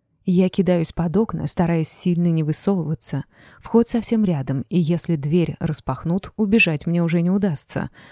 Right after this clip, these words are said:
особенно если у них есть винтовки. Голоса то стихают, то нарастают. Но обстановка явно накаляется с каждой секундой,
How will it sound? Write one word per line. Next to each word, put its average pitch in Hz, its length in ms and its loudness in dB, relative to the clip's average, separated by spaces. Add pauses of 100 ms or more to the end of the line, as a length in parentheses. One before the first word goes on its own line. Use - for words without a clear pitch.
(140)
особенно 220 360 2
если 180 320 2
у 165 80 4
них 160 260 0
есть 147 380 -2
винтовки. 151 680 -2 (480)
Голоса 185 520 2
то 180 200 0
стихают, 175 720 -4 (180)
то 180 160 2
нарастают. 180 800 -2 (400)
Но 180 180 4
обстановка 156 560 -2
явно 165 300 0
накаляется 160 520 0
с - 100 -4
каждой 156 420 -2
секундой, 151 680 -4